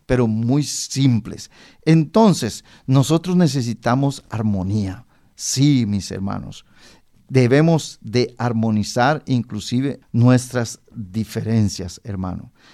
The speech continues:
En la oración sacerdotal, hermano, Jesús, a mí me gusta mucho la parte cuando Jesús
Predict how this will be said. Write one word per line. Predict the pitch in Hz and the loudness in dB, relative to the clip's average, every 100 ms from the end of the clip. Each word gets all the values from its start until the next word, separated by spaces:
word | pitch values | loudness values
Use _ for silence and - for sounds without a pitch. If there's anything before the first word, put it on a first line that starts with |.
| _ _ | _ _
En | 165 196 | 6 8
la | 220 233 | 8 8
oración | 247 214 - 139 147 151 | 6 4 2 0 2 2
sacerdotal, | 143 117 104 113 127 120 104 - 78 - - - - _ _ - - - | 0 -6 -4 -4 -2 -4 -6 -8 -12 -14 -20 -20 -20 _ _ -20 -20 -18
hermano, | - 120 120 113 107 - - - - - - - - | -8 -2 2 2 0 -4 -18 -20 -20 -20 -20 -20 -18
Jesús, | - 190 175 226 240 - - | 0 2 4 4 2 2 0
a | |
mí | 147 196 | 4 6
me | 220 | 4
gusta | 165 190 - 185 - - - | 2 -2 0 -2 -2 -8 -2
mucho | 127 139 127 160 139 | 2 4 2 -2 -6
la | - 120 113 | -4 -4 -2
parte | 139 127 127 160 - - | 0 0 -2 -6 -6 -8
cuando | - 131 127 117 123 - _ | 0 2 4 2 -2 -4 _
Jesús | - 147 139 151 147 147 - | -6 -4 -2 0 0 -2 -10